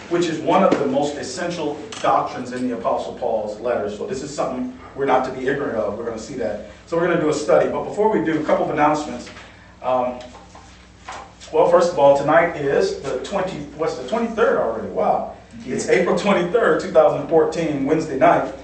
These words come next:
Speaker 1: Thank you all for being here. Uh, just a couple of announcements. Always give thanks and praise to the Father for his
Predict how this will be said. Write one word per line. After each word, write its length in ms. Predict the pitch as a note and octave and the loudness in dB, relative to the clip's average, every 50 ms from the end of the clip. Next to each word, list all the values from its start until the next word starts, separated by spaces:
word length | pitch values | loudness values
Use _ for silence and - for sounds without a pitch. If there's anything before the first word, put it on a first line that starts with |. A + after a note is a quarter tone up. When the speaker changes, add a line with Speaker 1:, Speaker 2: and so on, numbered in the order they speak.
| - - | -8 -2
Speaker 1:
Thank 180 | D#3+ D#3+ D#3+ - | -2 -2 0 2
you 80 | E3 | 4
all 140 | D3+ - - | 6 6 6
for 100 | D#3 - | 4 0
being 300 | D#3+ D#3 D3+ D3+ D3 C#3 | 0 2 4 4 4 2
here. 300 | C#3+ D3 D3 D3 D3 D3 - - - - - - - | 2 0 2 0 0 0 -4 -8 -10 -12 -10 -2 2
Uh, 140 | - D3 D3 | 2 4 4
just 140 | - - - | 2 2 2
a 20 | |
couple 160 | G3+ F3+ E3+ | 2 4 4
of 60 | D#3+ | 6
announcements. 480 | D3+ D#3 D#3 D#3 D3 - D#3 D3+ D3 - - - | 6 6 6 6 4 4 0 -6 -8 -4 0 4
Always 440 | D#3+ D#3+ E3 - E3 E3 D#3+ D3+ - | 6 6 6 8 6 6 4 4 0
give 260 | D#3+ D#3 D3 D3 C#3+ | -2 -2 -2 -2 0
thanks 260 | D#3+ D3+ D3 D3 - - | 2 2 2 2 0 -6
and 140 | C3+ C3 | -8 -6
praise 300 | - C#3+ C#3+ C#3 C#3 - | -4 -4 -2 -2 -4 -6
to 60 | - - | -6 -10
the 100 | - - | -6 0
Father 420 | D3+ D3 D3 D3 C#3+ C#3+ C#3+ C#3+ | 2 4 6 6 4 4 0 -2
for 240 | C#3+ C#3+ C3+ B2+ A#2+ | -2 -4 -2 -2 -2
his 180 | - - - | -2 -4 -6